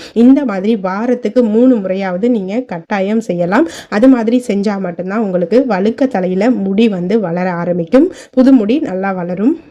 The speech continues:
அஹ், அதே மாதிரி முடி கொட்டுறவங்களுக்கு முடி கொட்டுற பிரச்சனை சரியாகும், நல்ல முடி லாங்கா வளரும், நல்ல கருமையா. நம்ம,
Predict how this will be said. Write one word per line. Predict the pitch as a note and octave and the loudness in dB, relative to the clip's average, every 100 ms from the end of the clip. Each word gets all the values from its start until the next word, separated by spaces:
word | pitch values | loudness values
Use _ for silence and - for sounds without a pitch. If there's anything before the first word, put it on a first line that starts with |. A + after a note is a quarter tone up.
| _ - | _ -4
அஹ், | B3 A3+ | -2 0
அதே | A3 A#3+ C#4 | 4 4 4
மாதிரி | A#3+ A#3+ C4+ | 2 2 2
முடி | A3+ A#3 C#4+ | 2 2 0
கொட்டுறவங்களுக்கு | - A3 B3+ C4 G#3+ G3+ G3 C#4+ | 0 -2 0 0 2 -2 2 2
முடி | A3+ A3+ | 4 2
கொட்டுற | A#3+ G#3+ G#3 F#3+ | 2 0 0 -2
பிரச்சனை | F#3+ F#3 A#3+ G#3+ | -2 0 0 0
சரியாகும், | - F#3 F#3 F#3 A3 A#3 | -2 -4 -2 -2 0 0
நல்ல | F3+ G3 A#3 | 0 0 0
முடி | G3 F#3 A3+ G#3+ | -2 0 0 0
லாங்கா | F3 F#3 G#3+ A3 G#3 | -2 0 0 0 0
வளரும், | F#3+ F3+ F#3 B3+ | -2 -4 0 0
நல்ல | - F3+ G3+ | 0 -2 -4
கருமையா. | - F#3+ G3 G#3 G3 G#3 B3+ - - | -4 -4 -2 -2 -2 -2 -4 -8 -6
நம்ம, | G#3+ G#3+ | -2 2